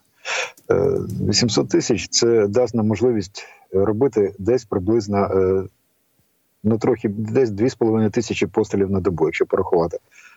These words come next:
Це все одно менше, ніж, е, набагато менше, ніж роблять, роблять росіяни. Вони використовують більше десяти тисяч пострілів.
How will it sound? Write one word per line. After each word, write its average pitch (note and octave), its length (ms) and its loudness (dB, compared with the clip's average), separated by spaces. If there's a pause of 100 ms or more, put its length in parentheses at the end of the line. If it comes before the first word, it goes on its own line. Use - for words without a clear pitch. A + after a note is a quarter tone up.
(320)
Це C#3+ 380 2
все - 200 0
одно G#2+ 180 0
менше, G#2 320 0
ніж, F2 320 -2
е, F2+ 40 0 (640)
набагато G2+ 420 0
менше, A#2 280 0
ніж F2+ 140 -2
роблять, F#2+ 300 0
роблять G#2 360 0
росіяни. D#2+ 440 -2
Вони G2+ 200 2
використовують F#2+ 500 0
більше G2 200 -2
десяти G2 360 -2
тисяч - 280 -6
пострілів. A#2 480 0